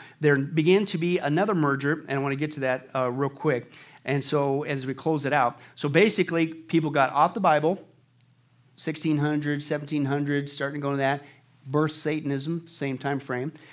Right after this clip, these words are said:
But then the rationalist, the brain figures out truth.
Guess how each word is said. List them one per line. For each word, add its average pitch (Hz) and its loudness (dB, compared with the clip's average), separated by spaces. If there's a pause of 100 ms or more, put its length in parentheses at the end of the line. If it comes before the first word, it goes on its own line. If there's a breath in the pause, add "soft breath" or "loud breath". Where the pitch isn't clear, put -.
(200 loud breath)
But 147 -2
then 165 4 (160 loud breath)
the 131 -4
rationalist, 151 2
the 151 -6
brain 151 2
figures 143 -2
out 139 -2
truth. 151 -2